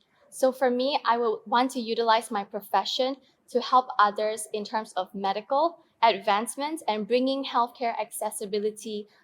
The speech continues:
to the poorer communities amongst us and to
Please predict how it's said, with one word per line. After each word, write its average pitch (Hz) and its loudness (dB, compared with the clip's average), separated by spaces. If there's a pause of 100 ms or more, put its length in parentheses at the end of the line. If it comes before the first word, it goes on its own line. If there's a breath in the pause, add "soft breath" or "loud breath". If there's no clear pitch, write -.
to 247 -10
the 233 2
poorer 269 2
communities 214 -4
amongst 202 0
us 202 -2 (140)
and 208 -6
to 214 -4